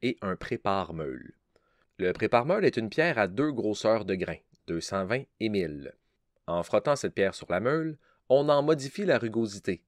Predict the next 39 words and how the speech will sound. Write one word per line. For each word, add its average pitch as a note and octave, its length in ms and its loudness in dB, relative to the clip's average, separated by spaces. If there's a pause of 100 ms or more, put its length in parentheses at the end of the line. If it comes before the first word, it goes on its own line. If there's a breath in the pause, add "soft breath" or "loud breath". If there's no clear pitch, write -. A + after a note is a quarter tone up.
(100)
selon E2 480 -4
si D#2+ 200 -10
on C#2+ 100 -8
veut C#2+ 160 -10
dégrossir C3+ 640 -4 (120)
ou B2 180 -2
aiguiser. F2+ 400 -8 (920 soft breath)
Je C#3+ 200 4
suppose G#3 380 4
qu'on A#2+ 160 2
peut A2+ 140 0
se G#2+ 140 4
baser F#2 300 4
sur - 160 -6
ce E2+ 100 -4
principe F2 500 -4
et G2 80 2
extrapoler G#2+ 640 0
un A2 120 -2
peu. G2 220 -4 (480 soft breath)
Si G2 260 -2
je F2+ 160 2
frottais G2+ 380 2
une F2 100 -4
pierre E2 460 0
trente G2 260 -2
mille F2+ 240 -2
sur D2+ 200 -8
la D2 120 -4
meule, C3 400 0
j'obtiendrais B2 640 2
probablement E2+ 400 -2
une E2+ 140 -4
meule G2 400 2
au E2 140 -4
grain F#2+ 280 -2
très G2 320 -2
très E2 160 -6
fin. - 160 -14